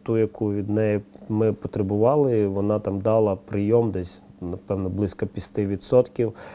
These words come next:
якісного позитивного прийому. І, в принципі, цю позицію ми закрили. Е, стосовно того, що команда Ю сімнадцять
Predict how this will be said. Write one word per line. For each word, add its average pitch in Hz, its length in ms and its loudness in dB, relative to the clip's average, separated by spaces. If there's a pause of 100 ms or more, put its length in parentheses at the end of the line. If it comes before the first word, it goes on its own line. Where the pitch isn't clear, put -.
(140)
якісного 104 580 0
позитивного 110 600 0
прийому. 151 640 2
І, 120 480 -6
в 113 40 -6
принципі, 135 640 2 (220)
цю - 180 2
позицію 120 520 0
ми 117 120 4
закрили. 147 560 2 (1120)
Е, 107 300 2
стосовно 139 840 4 (360)
того, 127 280 2
що 120 640 2
команда 123 520 2
Ю 120 220 0
сімнадцять 123 840 -2